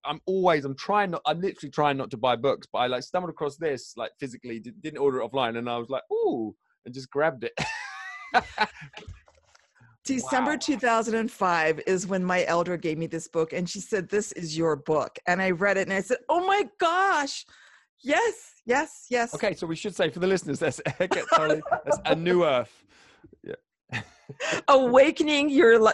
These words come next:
Speaker 2: to Your Life's Purpose by Eckhart Tolle. <laughs>
Speaker 1: Yep. <laughs> See, The Awakening to Your Life's Purpose. You can see why I, it caught my attention as well. So I thought, "I've gotta get that."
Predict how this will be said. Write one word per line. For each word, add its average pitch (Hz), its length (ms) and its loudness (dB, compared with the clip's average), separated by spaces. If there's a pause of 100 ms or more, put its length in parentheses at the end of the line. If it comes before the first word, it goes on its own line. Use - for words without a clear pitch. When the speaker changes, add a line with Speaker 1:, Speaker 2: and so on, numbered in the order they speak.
Speaker 2:
to 254 100 0
Your 226 140 8
Life's 208 320 2
Purpose 214 480 0
by 185 180 0
Eckhart 196 380 0
Tolle. 165 440 0 (180)
<laughs> 359 100 -4 (600)
Speaker 1:
Yep. 92 320 0 (480)
<laughs> - 440 -6
See, 151 180 -8
The 156 120 -2
Awakening 165 320 2
to - 40 -8
Your 151 120 2
Life's 143 160 4
Purpose. 139 220 4
You 127 60 -2
can 139 100 -6
see 160 200 0
why 139 200 6
I, 123 220 4 (260)
it - 120 -12
caught 139 160 -2
my 127 160 4
attention 110 400 -4
as 107 100 -6
well. 104 240 2
So 101 100 -10
I 95 40 -10
thought, 90 160 -4
"I've 101 60 -6
gotta 107 180 -4
get 87 180 -6
that." 87 220 -8